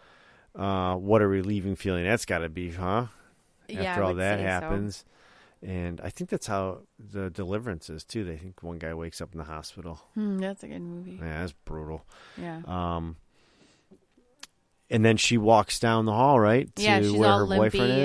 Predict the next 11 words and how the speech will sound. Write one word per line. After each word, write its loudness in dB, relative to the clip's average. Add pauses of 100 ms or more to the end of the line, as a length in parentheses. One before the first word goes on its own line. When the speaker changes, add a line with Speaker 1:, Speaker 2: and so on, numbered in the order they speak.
Speaker 1:
is, -8 (200)
Speaker 2:
and, -2
and 0
she -4
Speaker 1:
fiance? -2
Speaker 2:
goes 2
to -4
her, -2 (240)
her -2
fiance, -4
and -10